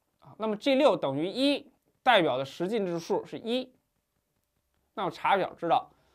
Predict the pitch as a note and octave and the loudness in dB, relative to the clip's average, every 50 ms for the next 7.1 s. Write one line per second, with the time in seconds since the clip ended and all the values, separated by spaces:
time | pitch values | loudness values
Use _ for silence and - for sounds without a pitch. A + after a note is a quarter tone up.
0 | _ _ _ - - - B3+ G#3+ F3+ F3 C#3+ C3+ - - A#2 C3+ D#3+ D#3 - - | _ _ _ -14 -2 0 2 4 6 4 4 4 2 -2 -4 -4 -4 -4 -6 -6
1 | E3+ D#3 - - _ _ - A#3+ C4 B3 B3 F#3+ B2+ A2 - - _ _ _ _ | -6 -6 -6 -8 _ _ 0 0 0 0 -2 -6 -8 -10 -12 -20 _ _ _ _
2 | _ _ _ _ _ _ _ _ _ _ _ _ _ _ _ _ _ _ _ _ | _ _ _ _ _ _ _ _ _ _ _ _ _ _ _ _ _ _ _ _
3 | _ _ _ _ _ _ _ _ _ _ _ _ _ _ _ _ _ _ _ _ | _ _ _ _ _ _ _ _ _ _ _ _ _ _ _ _ _ _ _ _
4 | _ _ _ _ _ _ _ _ _ _ _ _ _ _ _ _ _ _ _ _ | _ _ _ _ _ _ _ _ _ _ _ _ _ _ _ _ _ _ _ _
5 | _ _ _ _ _ _ _ _ _ _ _ _ _ _ _ _ _ _ - - | _ _ _ _ _ _ _ _ _ _ _ _ _ _ _ _ _ _ 0 4
6 | A#3 A#3+ G#3+ F3+ G3+ G#3 G#3 F3+ E3 E3 - - F#3+ E3+ - - B3 B3 C4 B3+ | 4 6 6 4 4 2 0 0 -2 -4 -6 -6 -6 -4 2 4 4 4 4 2
7 | - | -2